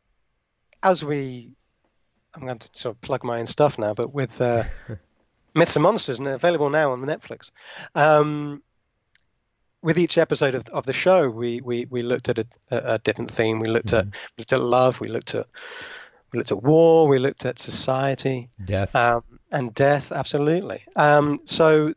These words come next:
Speaker 1: those are sort of universal ideas of, okay, you know, who are we? Where do we come from?
Speaker 2: Mm.
Speaker 1: Where are we going?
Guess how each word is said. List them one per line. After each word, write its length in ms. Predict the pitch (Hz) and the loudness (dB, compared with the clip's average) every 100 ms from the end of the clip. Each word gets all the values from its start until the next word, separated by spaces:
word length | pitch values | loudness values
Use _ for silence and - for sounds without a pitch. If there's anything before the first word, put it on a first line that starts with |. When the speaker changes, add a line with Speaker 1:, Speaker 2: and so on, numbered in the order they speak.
| _ | _
Speaker 1:
those 180 | 165 170 | 2 2
are 60 | |
sort 160 | 165 160 | -2 -2
of 120 | 139 143 | -4 -8
universal 720 | 196 139 185 180 165 147 143 | -8 0 2 6 4 4 -2
ideas 500 | 139 131 156 147 120 | -4 0 4 4 4
of, 240 | 127 113 - _ _ _ _ | -2 -4 -10 _ _ _ _
okay, 320 | 143 151 123 | 0 2 0
you 100 | 117 | 0
know, 200 | 131 104 - _ _ _ _ _ _ _ _ - | -2 -4 -10 _ _ _ _ _ _ _ _ -2
who 160 | 160 165 | 4 4
are 40 | |
we? 420 | 143 151 165 170 | 4 2 4 4
Where 220 | 143 143 151 | 4 6 6
do 80 | |
we 100 | 143 143 | 4 2
come 280 | 156 151 | 2 2
from? 420 | 160 170 165 170 160 | 0 0 0 -2 -10
Speaker 2:
Mm. 380 | 117 95 90 80 76 _ _ | -8 -6 -6 -10 -14 _ _
Speaker 1:
Where 160 | 143 | 2
are 60 | 139 | 2
we 120 | 120 | 0
going? 600 | 117 143 170 180 185 185 | 0 2 2 0 -4 -12